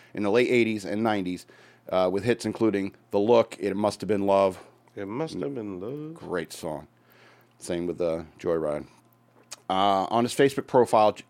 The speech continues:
Speaker 1: Gessle wrote, uh, "You are an outstanding musician, a master of the voice, and an amazing performer.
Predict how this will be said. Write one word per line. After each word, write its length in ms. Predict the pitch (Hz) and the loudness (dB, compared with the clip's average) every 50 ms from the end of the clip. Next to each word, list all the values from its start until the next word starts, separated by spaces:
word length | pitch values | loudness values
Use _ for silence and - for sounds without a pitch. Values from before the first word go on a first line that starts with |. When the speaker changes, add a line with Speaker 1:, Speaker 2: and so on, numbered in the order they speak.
| - - | -4 0
Speaker 1:
Gessle 300 | - 120 - - 120 110 | 0 2 2 2 2 4
wrote, 260 | 110 107 104 101 - - - - - - - - - - - - - _ - | 4 4 4 2 0 -8 -20 -20 -20 -20 -20 -20 -20 -20 -20 -20 -12 _ 2
uh, 320 | 110 113 113 110 104 85 - | 4 4 6 6 4 2 0
"You 180 | 101 117 123 123 | 0 0 4 4
are 60 | 127 | 4
an 80 | 120 110 | 4 4
outstanding 500 | - 123 131 - - 143 135 127 131 131 | 4 2 2 2 4 4 4 4 6 4
musician, 460 | 135 131 113 123 113 107 - 123 104 | 4 4 4 4 2 2 2 -2 -2
a 20 | |
master 340 | 92 104 110 120 - - 131 | 0 0 0 -2 -2 0 0
of 120 | 123 113 107 | 0 2 0
the 80 | 117 | 0
voice, 360 | 101 104 110 107 107 104 - | 0 2 4 4 2 2 0
and 120 | - 101 98 | -4 -6 -4
an 100 | 92 92 | -4 -2
amazing 340 | 92 95 98 101 92 101 87 | -2 -2 -2 -2 -2 -4 -8
performer. 440 | - 87 - 95 87 73 69 - | -8 -8 -6 -4 -4 -4 -6 -10